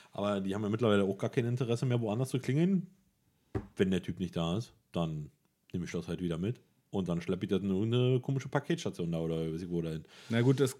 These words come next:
Speaker 2: kann aber auch sein, weil das ganz oft das Problem ist, äh, hatte ich auch schon, haben wir beim Nachbarn abgegeben, geben, geben sie mir einen Namen, ja, der wohnt nicht in meinem Haus.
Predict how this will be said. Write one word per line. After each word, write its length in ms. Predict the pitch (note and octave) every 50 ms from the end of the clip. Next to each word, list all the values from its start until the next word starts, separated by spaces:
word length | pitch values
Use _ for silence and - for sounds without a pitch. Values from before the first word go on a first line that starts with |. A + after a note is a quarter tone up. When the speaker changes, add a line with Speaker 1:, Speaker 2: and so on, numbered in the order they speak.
| _ _
Speaker 2:
kann 160 | - - C3+ D3
aber 100 | C#3+ C#3
auch 100 | B2+ A#2
sein, 220 | - B2+ C3 C3+
weil 120 | B2+ B2
das 120 | A#2 A2+ -
ganz 200 | - B2+ B2+ C#3
oft 200 | C3+ C3 B2+ -
das 80 | C3
Problem 320 | - - C3 B2 B2+ C3+ C#3+
ist, 280 | D3 D3 D3 - - - - - _ _ _ _ _ -
äh, 400 | - B2+ B2 A#2+ A#2+ A#2+ A#2+ A#2 A2 - - _ _ _ -
hatte 180 | - B2 C3+ C#3+
ich 60 | B2
auch 120 | C3 B2+ B2+
schon, 280 | - C3 A2+ A2 G2+ - - _ - - - - - - _ _
haben 140 | - B2+ D3+
wir 60 | D3+
beim 100 | C#3+ C#3
Nachbarn 280 | C#3 D3+ D3+ - E3+ B2
abgegeben, 500 | A#2 - C3 A#2+ A#2+ C3+ E3 F#3+ F#3+ G3
geben, 340 | - B2+ B2+ C#3 D3+ C#3+ C3
geben 220 | - A#2+ C3 D3+ D3+
sie 80 | D3+
mir 100 | C#3 C3
einen 80 | B2 A#2+
Namen, 380 | A#2 A2+ A#2 B2 C3+ F3+ F#3+ -
ja, 260 | B2+ A2+ A2+ A2 G#2 - - - -
der 260 | A#2+ B2 A#2 A2+ A2
wohnt 140 | B2 F3+ G3
nicht 120 | E3+ A2+
in 40 | A#2
meinem 140 | A2 G#2 C#3+
Haus. 200 | E3+ E3 -